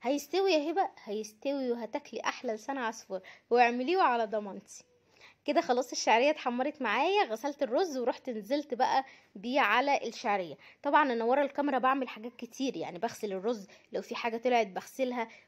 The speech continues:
ب-، بجيب الملح والتوابل والحاجات دي، يعني شغاله يا جماعه برضه. كده بقى حطيت الشوربه على الرز. طبعًا كتير منكم سالتوني: "يا هبه هو انت ليه مش بتعملي الرز بشوربه وعلى طول بتسقيه بميه؟" لا يا جماعه،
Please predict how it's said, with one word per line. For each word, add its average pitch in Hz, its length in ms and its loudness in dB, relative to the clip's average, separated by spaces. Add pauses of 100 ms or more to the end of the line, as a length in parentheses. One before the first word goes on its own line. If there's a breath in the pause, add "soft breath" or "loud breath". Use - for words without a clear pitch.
(140)
ب-، 202 320 2
بجيب 226 280 -2
الملح 240 400 -2
والتوابل 240 600 0
والحاجات 233 380 -2
دي، 220 100 -2
يعني 202 500 -4
شغاله 277 560 2
يا 220 60 2
جماعه 214 380 -2
برضه. 185 200 -6 (800 loud breath)
كده 311 220 2
بقى 311 160 6
حطيت 302 460 -4
الشوربه 302 600 0 (340 soft breath)
على 247 280 4
الرز. 320 440 2 (200)
طبعًا 320 240 2
كتير 339 320 -4
منكم 311 400 -2
سالتوني: 294 520 0
"يا 277 140 4
هبه 302 100 2
هو 294 160 2
انت 302 180 -4
ليه 320 200 -2
مش 302 80 -2
بتعملي 285 360 0
الرز 294 260 -2
بشوربه 311 460 -2 (300 loud breath)
وعلى 202 220 0
طول 320 160 -2
بتسقيه 285 420 -8
بميه؟" 302 360 -2
لا 208 220 0
يا 208 140 0
جماعه، 196 360 -6